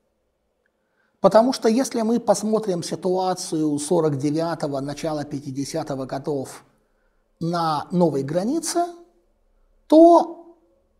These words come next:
каждый день мы получаем примерно три инцидента, и очень часто это не просто приграничная перестрелка,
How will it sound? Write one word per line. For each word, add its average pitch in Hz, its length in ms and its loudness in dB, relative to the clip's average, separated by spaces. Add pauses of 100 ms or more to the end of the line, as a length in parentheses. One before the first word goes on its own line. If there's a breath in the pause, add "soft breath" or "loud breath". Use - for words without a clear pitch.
каждый 285 420 2
день 240 260 0
мы 196 80 -2
получаем 180 640 0
примерно 180 560 0
три 170 380 -2
инцидента, 233 640 -4
и - 200 -6
очень 175 400 0
часто 147 400 -6
это 151 280 -8
не 127 100 -8
просто 127 380 -8
приграничная 214 680 -4
перестрелка, 285 760 -4